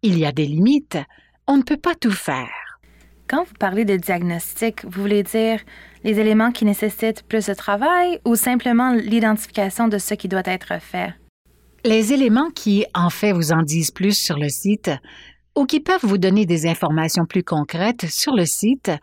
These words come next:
Speaker 1: ou qui pourraient être importants à long terme.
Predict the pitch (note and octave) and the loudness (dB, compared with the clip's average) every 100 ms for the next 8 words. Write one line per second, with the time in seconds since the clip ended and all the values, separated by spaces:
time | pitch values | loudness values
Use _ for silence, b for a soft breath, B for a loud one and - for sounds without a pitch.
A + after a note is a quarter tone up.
0 | B - G#3+ C4+ B3 D4+ F4 B3 G#3 G3 | B -2 0 0 0 -2 -2 -2 -2 -2
1 | F#3 G#3+ - C#4+ G#3 D#3 D3+ - C3 B2 | -2 -2 -2 0 0 0 -4 -4 -6 -6
2 | A#2 | -8